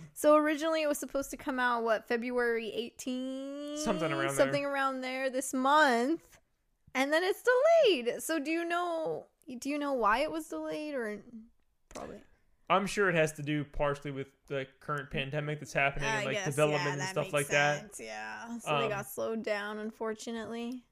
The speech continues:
Speaker 2: Pretty much right now, it seems like all video games are getting delayed, so it didn't surprise me at all. But also,
Speaker 1: Surprised me.
Speaker 2: Ubisoft seems to have a ton of trouble, um, with their, like,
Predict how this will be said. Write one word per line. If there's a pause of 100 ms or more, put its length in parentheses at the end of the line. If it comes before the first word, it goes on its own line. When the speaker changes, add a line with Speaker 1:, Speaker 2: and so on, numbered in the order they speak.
(140)
Speaker 2:
Pretty
much
right
now,
it
seems
like
all
video
games
are
getting
delayed,
so
it
didn't
surprise
me
at
all.
But (140)
also,
Speaker 1:
Surprised
me. (100)
Speaker 2:
Ubisoft
seems
to
have (100)
a
ton
of
trouble, (680)
um, (360)
with
their,
like,